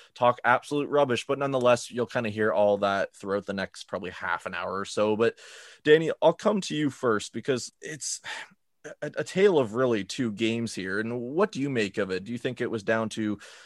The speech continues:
fatigue? Was rotation required? Like, what, what do you make of this week in reflection?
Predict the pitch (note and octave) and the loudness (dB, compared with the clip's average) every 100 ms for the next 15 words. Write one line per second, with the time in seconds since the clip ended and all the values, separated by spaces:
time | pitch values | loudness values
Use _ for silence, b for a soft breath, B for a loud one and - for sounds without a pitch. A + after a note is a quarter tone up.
0 | b b G#2 F#2+ D3+ D#3+ D#3+ D3+ B2 G#2 | b b -10 -6 -2 0 0 0 0 -2
1 | - F2 - A#2+ C3 B2+ A#2+ A#2+ B2 B2 | -2 -10 -4 -4 -2 -4 -6 -2 4 6
2 | B2 B2+ B2 A#2+ B2+ D3 B2+ C#3+ C#3 D#3 | 6 4 -2 -2 0 0 2 0 0 -2
3 | A2 A2 - E2+ - E2+ - C2+ - C#2 | 0 0 -2 -4 -6 -12 -12 -14 -12 -12
4 | D2+ - A#1+ - C#2+ | -10 -12 -12 -12 -14